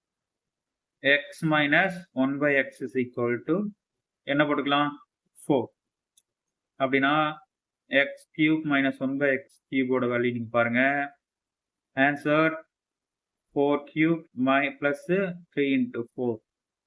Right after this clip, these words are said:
என்ன வரும்? சிக்ஸ்டி ஃபோர் பிளஸ் டுவெல்.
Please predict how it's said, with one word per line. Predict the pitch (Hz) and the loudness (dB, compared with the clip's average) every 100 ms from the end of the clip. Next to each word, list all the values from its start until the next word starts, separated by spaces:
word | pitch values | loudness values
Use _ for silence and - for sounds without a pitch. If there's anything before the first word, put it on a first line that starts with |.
| - | -4
என்ன | 139 151 | 0 2
வரும்? | 117 110 - _ _ _ _ _ - | 0 -4 -10 _ _ _ _ _ -6
சிக்ஸ்டி | 143 - 151 147 | -6 -2 -2 -2
ஃபோர் | 151 151 - - | -2 -4 -2 0
பிளஸ் | 147 - 180 220 220 - _ _ _ _ _ 139 | 0 0 -2 -2 -4 -10 _ _ _ _ _ 0
டுவெல். | 131 | 0